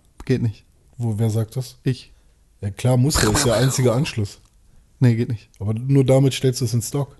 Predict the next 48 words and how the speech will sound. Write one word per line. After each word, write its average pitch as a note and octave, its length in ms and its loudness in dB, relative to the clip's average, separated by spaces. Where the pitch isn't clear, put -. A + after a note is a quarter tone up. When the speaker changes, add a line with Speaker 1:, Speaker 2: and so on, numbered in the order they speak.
Speaker 1:
Ja, B2 120 4
aber A2+ 80 4
also A2 200 0
vielleicht A2 320 -2
geht A#2 140 -2
es - 120 -8
so - 80 -4
nicht A2+ 240 0
zu A#2+ 100 -6
laden. A2 320 0
Vielleicht G#2+ 300 -2
denkt A#2 180 2
er A#2 80 2
dann, G#2+ 200 2
es - 200 -2
wird A2+ 140 0
auf G2 140 -8
dem G#2+ 100 -2
Fernseher A2 300 4
projiziert. G#2+ 440 -4
Speaker 2:
Scheiße. - 500 -12
Speaker 1:
Und F2+ 80 -4
dann A#2 120 6
projiziert A#2 460 4
das A2+ 180 2
in D3+ 340 10
dein C3+ 260 8
Akku-Pack. C3 720 2
Dann C3+ 140 6
kannst C3 220 4
du C#3 40 8
nichts C3+ 220 8
damit A#2+ 180 4
anfangen. A2+ 360 0
Speaker 2:
Fuck, A#2+ 320 -8
das C3 200 -6
Akku-Pack. - 360 -6
Speaker 1:
Verloren, B2+ 840 6
Alter. A#2+ 680 2
Speaker 2:
Ah, A2+ 140 -2
dann B2 120 0
frag C3 260 -4
ich A#2+ 100 0
mal B2 240 -2
I B2 40 0
O A#2+ 100 0
S A2 140 -4
Android A#2 260 2